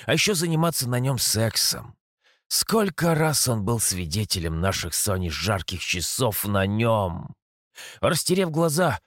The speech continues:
выключил будильник и прислушался к звукам в квартире. На кухне сынок что-то рассказывал Соне, а запахи чего-то вкусного долетали до меня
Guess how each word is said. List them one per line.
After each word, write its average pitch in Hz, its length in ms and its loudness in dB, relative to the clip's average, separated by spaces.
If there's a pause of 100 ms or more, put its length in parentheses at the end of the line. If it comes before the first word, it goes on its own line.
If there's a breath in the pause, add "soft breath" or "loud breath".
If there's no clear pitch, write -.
(100)
выключил 143 460 2
будильник 131 600 -2
и 170 120 0
прислушался 151 840 0
к 104 80 -4
звукам 98 460 -2
в - 100 -6
квартире. 78 840 -4 (680 loud breath)
На 156 120 0
кухне 190 340 0
сынок 165 380 2
что-то 143 340 0
рассказывал 120 520 2
Соне, 98 500 0 (240 soft breath)
а 139 100 2
запахи 113 460 0
чего-то 95 440 0
вкусного 143 580 0
долетали 143 500 0
до 147 140 0
меня 147 360 2